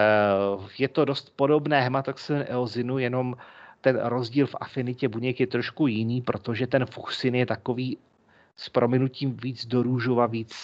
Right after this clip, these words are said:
bledoučký. Eh, takže i tohle můžete vidět na velkém zvětšení v adenohypofýze. Různě barvitelné buňky. Velká buňka a nebarví se. Vidíte jádro a kolem slabě nabarvenou cytoplazmu. Chromofobní buňka.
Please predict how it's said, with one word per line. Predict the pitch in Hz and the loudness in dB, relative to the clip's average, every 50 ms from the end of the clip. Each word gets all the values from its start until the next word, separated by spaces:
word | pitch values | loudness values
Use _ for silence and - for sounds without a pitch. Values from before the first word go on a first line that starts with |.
| - - - - - - - - - - | -16 -16 -16 -18 -18 -20 -20 -20 -16 -12
bledoučký. | 110 107 104 107 110 104 123 120 120 120 - - - - - - - - - - - - - - - - - - | -8 -2 0 2 2 4 4 4 4 2 0 -4 -6 -10 -18 -18 -20 -20 -20 -20 -20 -20 -20 -20 -20 -8 0 2
Eh, | 110 107 104 104 101 | 4 6 6 6 4
takže | - 120 107 - - | 2 0 -2 -2 -2
i | - 180 139 | -2 -2 -2
tohle | - _ _ - 175 180 160 190 190 180 | -4 _ _ 6 6 6 6 6 4 4
můžete | 165 143 135 135 127 160 147 - - 135 | 4 2 -2 -4 -4 -4 -4 -4 -4 -6
vidět | 110 117 113 117 131 127 127 - - | -4 -4 -2 0 0 0 0 -2 -4
na | 107 95 | -4 -2
velkém | 95 117 143 139 - 117 95 90 | -2 -2 -2 -2 -4 -6 -6 -6
zvětšení | - 107 107 - - 123 113 113 110 | -8 -12 -12 -10 -8 -6 -6 -6 -6
v | - - | -8 -6
adenohypofýze. | - 104 107 131 131 143 139 131 117 - 127 113 - 120 110 101 101 - 80 - - _ _ - - - _ - | -6 -4 -2 0 2 4 4 4 2 2 -2 -4 -4 -6 -8 -8 -6 -6 -8 -8 -10 _ _ -20 -20 -20 _ -8
Různě | - - 127 143 180 180 165 165 190 175 | -4 0 2 4 4 4 4 4 4 6
barvitelné | 156 151 151 151 143 - 151 147 147 147 139 | 6 6 4 4 2 2 2 2 2 2 0
buňky. | 131 131 151 165 - - 101 87 92 | -2 -4 -6 -6 -8 -8 -8 -8 -8
Velká | 92 92 - 160 185 202 190 - 196 185 160 | -8 0 4 4 6 6 4 2 2 0 0
buňka | 131 143 151 156 - 160 147 | 0 -2 -8 -4 -2 0 0
a | - - - 127 | 0 -2 -4 -6
nebarví | 131 131 123 151 143 135 127 120 | -4 0 2 2 2 0 -2 -6
se. | - - 107 | -10 -12 -16
Vidíte | 98 107 107 131 127 123 | -16 -16 -14 -12 -8 -6
jádro | 113 113 113 - 127 127 147 - | -2 0 2 2 2 0 -2 -4
a | 123 | -6
kolem | - - 127 127 127 127 123 120 - - _ _ _ _ _ _ _ | -6 -6 -4 -2 -2 -2 -2 -6 -12 -16 _ _ _ _ _ _ _
slabě | - - - 170 170 160 143 156 151 | -12 -2 2 2 2 2 2 0 -2
nabarvenou | 139 139 131 135 131 131 131 131 127 | -2 -2 0 0 -2 -2 -2 -6 -6
cytoplazmu. | - 127 120 143 135 - 107 92 95 92 - _ | -8 -8 -10 -8 -6 -4 -4 -6 -6 -12 -20 _
Chromofobní | - - - - - 147 151 160 156 - - 151 127 127 131 143 139 | -20 -14 -8 -4 -2 0 0 0 0 -2 -2 -4 -4 -4 -4 -4 -4
buňka. | 120 113 110 104 95 - - - - - | -4 -4 -6 -6 -6 -6 -8 -8 -8 -10